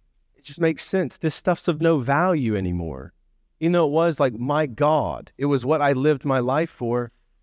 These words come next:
It's whatever, you can have it. This is part of Paul's testimony. I, for those of you in community group, you read in the community group guide this last week in Acts chapter nine how Paul was converted.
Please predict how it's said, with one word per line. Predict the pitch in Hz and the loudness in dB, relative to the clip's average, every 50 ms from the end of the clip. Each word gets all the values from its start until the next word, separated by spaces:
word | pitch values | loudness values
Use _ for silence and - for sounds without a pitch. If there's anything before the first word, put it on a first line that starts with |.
| _ _ _ _ | _ _ _ _
It's | - - - | -20 -8 -2
whatever, | 151 151 156 170 175 127 95 85 76 73 - | 2 4 4 4 4 2 0 -4 -6 -8 -10
you | - 113 135 | -8 -4 -2
can | 135 135 | -2 0
have | 151 156 131 95 | 0 -2 -2 -4
it. | - - _ _ _ _ _ _ _ _ _ _ _ _ _ _ _ _ _ _ _ _ _ _ _ _ _ _ _ _ _ _ _ _ _ _ _ _ _ _ _ _ _ _ _ - | -8 -12 _ _ _ _ _ _ _ _ _ _ _ _ _ _ _ _ _ _ _ _ _ _ _ _ _ _ _ _ _ _ _ _ _ _ _ _ _ _ _ _ _ _ _ -6
This | 180 180 | -4 -4
is | 208 185 | -4 -2
part | - 202 196 151 | 2 2 2 2
of | 123 | 2
Paul's | - 156 160 147 143 131 - | 2 2 2 2 2 0 0
testimony. | - 151 147 131 - - 117 104 95 90 95 123 151 - _ _ _ _ _ _ _ _ _ _ _ _ _ _ _ _ | 0 2 2 2 0 -4 -4 -4 -2 -2 -4 -4 -6 -8 _ _ _ _ _ _ _ _ _ _ _ _ _ _ _ _
I, | - 101 107 107 110 104 - - - 120 - - - 87 | -6 -4 -2 0 -2 -2 -4 -8 -8 -10 -8 -10 -12 -12
for | - 131 | -6 -2
those | 131 135 131 117 | 0 0 2 0
of | 123 | 0
you | 123 127 131 | 0 2 2
in | 135 123 | 0 0
community | - 131 127 135 139 135 135 127 | 0 0 0 2 2 2 0 0
group, | 113 117 107 101 | 0 -2 -4 -2
you | 107 113 117 | -2 -2 0
read | 123 123 120 | 0 2 2
in | 123 | 0
the | 117 | -2
community | 107 - 127 131 139 135 135 127 120 | -4 -2 0 0 2 2 2 2 0
group | 110 117 113 104 | 0 0 0 0
guide | - 117 110 107 107 107 101 | 0 0 0 2 0 0 0
this | 113 110 - - | -2 -4 -2 0
last | 120 117 113 110 110 - - | 0 2 2 2 0 -2 -4
week | 120 123 135 127 117 107 - | -2 0 2 2 0 0 -2
in | 110 104 104 - | -2 -4 -2 -2
Acts | - 123 127 - - - - | -2 -2 -2 -2 -4 -10 -8
chapter | - 143 127 113 - - 117 | -2 -2 -2 -2 -2 -6 -6
nine | 107 107 117 120 131 131 123 113 110 101 | -4 -2 0 2 2 2 2 0 0 -2
how | 101 104 101 98 - _ _ _ _ _ | 0 -2 -2 -4 -4 _ _ _ _ _
Paul | - 135 123 120 117 113 | 2 4 4 4 4 2
was | 113 107 - | 0 -2 -4
converted. | - 113 104 95 104 123 127 117 101 90 85 92 - | -4 -4 -4 0 0 0 0 0 -2 -4 -6 -8 -12